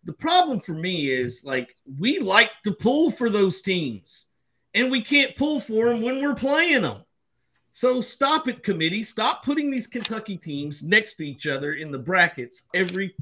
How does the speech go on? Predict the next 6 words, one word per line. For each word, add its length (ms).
time. 440
It's, 320
it's 180
absurd. 580
But, 240
uh, 320